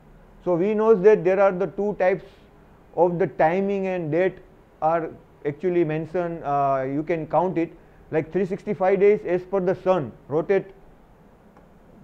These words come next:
These are the sun and these are the earth and these are the moon.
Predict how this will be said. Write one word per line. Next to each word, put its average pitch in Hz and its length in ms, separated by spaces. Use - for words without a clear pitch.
These 165 140
are 175 100
the 165 140
sun 180 280
and 165 140
these 160 140
are 165 120
the 143 180
earth 139 200
and 135 160
these 160 120
are 170 80
the 156 160
moon. 139 280